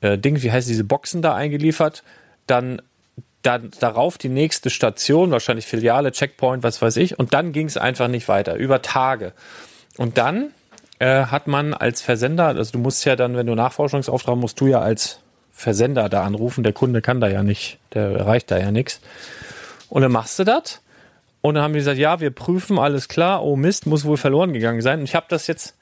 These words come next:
in drei Fällen gehabt in den letzten Monaten, dass am nächsten Tag das Paket da war. So wie da hätt-, hat Harry mit deinem Paket in der Ecke gesessen,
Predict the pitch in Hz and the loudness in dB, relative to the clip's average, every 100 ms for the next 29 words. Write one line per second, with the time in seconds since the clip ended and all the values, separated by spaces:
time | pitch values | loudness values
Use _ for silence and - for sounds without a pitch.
0 | - - 127 156 220 - 180 160 120 131 | -6 -4 0 0 0 -2 -2 0 0 0
1 | 120 120 - 127 131 143 156 208 - - | -2 -2 -4 -6 -4 -4 -2 -4 -4 -2
2 | 131 139 139 196 - 196 175 175 156 - | 0 2 2 2 0 0 0 0 -4 -4
3 | - 180 - 98 98 92 92 - - _ | -2 0 2 0 2 2 0 -6 -20 _
4 | _ _ - 135 170 185 190 - - - | _ _ 0 2 2 2 0 -6 -20 -20
5 | - - _ - - 139 160 - - 151 | -20 -20 _ -8 0 0 0 -4 -4 -2
6 | 165 185 208 175 170 156 151 147 165 156 | 0 0 0 0 2 0 0 -2 0 0
7 | 139 180 175 120 113 123 - 170 | 0 0 0 0 0 0 0 -4